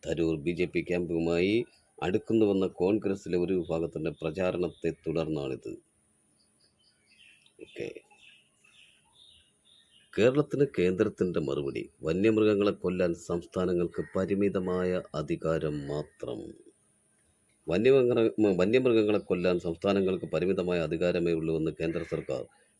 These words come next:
കൃഷിയും കർഷകനും ഭീഷണിയായ അപകടകാരികളായ മൃഗങ്ങളെ കൊന്നൊടുക്കാൻ അനുമതി തേടി കേരളം നൽകിയ കത്തിലാണ് കേന്ദ്രത്തിൻ്റെ മറുപടി. കാട്ടുപന്നിയെ ക്ഷുദ്രജീവിയെ പ്രഖ്യാപിക്കാനാകില്ലെന്നും വ്യക്തമാക്കി. വീടുകൾ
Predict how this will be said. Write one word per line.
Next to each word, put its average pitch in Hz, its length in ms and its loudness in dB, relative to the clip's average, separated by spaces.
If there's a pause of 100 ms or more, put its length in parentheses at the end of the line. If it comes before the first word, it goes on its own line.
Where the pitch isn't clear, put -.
(100)
കൃഷിയും 82 520 -2
കർഷകനും 82 460 0
ഭീഷണിയായ 82 500 0 (140)
അപകടകാരികളായ 80 760 -2
മൃഗങ്ങളെ 78 420 -2
കൊന്നൊടുക്കാൻ 76 560 -4 (120)
അനുമതി 78 360 -2
തേടി 76 260 -6
കേരളം 80 420 -2
നൽകിയ 73 260 -6
കത്തിലാണ് 78 480 -4 (520)
കേന്ദ്രത്തിൻ്റെ 78 680 -4
മറുപടി. 73 420 -4
കാട്ടുപന്നിയെ 80 580 -2
ക്ഷുദ്രജീവിയെ 87 760 0
പ്രഖ്യാപിക്കാനാകില്ലെന്നും 85 1300 0 (180)
വ്യക്തമാക്കി. 73 760 -8 (2750)
വീടുകൾ 143 480 6